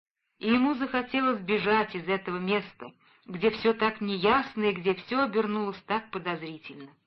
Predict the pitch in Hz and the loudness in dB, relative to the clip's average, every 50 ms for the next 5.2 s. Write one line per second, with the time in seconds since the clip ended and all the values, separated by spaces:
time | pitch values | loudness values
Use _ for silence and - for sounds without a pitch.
0 | _ _ - 185 - 277 339 330 - - 311 285 254 254 277 - - - 277 339 | _ _ -14 -4 2 2 2 4 4 2 2 2 2 2 0 -2 0 0 0 0
1 | 330 - 277 262 247 208 214 233 269 294 294 - 247 226 262 277 285 269 - 254 | 2 2 0 0 0 2 4 4 4 4 2 0 -4 -2 0 0 0 2 2 2
2 | 254 247 247 - - 285 277 269 - - 262 262 254 247 233 226 202 190 233 240 | 2 2 0 0 0 0 -2 -2 -2 -2 0 2 2 2 2 2 0 -2 -4 -2
3 | 240 240 233 226 - 240 247 202 220 202 185 - 180 175 175 196 185 175 175 196 | 0 0 0 0 0 -2 0 0 0 -2 -2 -2 -6 -6 -6 -6 -8 -6 -6 -4
4 | 180 190 180 180 175 - 185 175 - 185 185 220 220 - 240 220 185 160 156 147 | -2 0 0 -2 -2 -4 -6 -6 -4 -4 -4 -4 -4 -2 -2 -2 -2 -4 -6 -10
5 | - - 131 170 | -14 -14 -14 -14